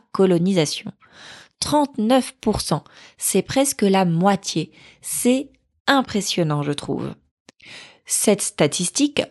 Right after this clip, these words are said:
je l'ai apprise il y a pas longtemps en écoutant un podcast qui m'a passionnée et que je vous recommande chaudement. Ça s'appelle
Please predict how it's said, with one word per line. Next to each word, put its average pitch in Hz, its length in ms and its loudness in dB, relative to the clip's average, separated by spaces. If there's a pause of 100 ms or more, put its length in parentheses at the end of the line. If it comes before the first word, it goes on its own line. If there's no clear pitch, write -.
(100)
je 196 220 6
l'ai 202 120 4
apprise 226 540 -2 (100)
il 170 80 -6
y 180 60 0
a 175 80 0
pas 262 260 0
longtemps 160 640 -2
en 180 120 2
écoutant 233 440 -2
un 165 120 -2
podcast 185 720 -4
qui - 160 -6
m'a 156 160 -2
passionnée 165 960 -2
et 196 140 -4
que 208 100 -2
je 202 100 0
vous 214 140 -2
recommande 233 560 -2
chaudement. 156 640 -6 (560)
Ça - 180 -4
s'appelle 196 560 -2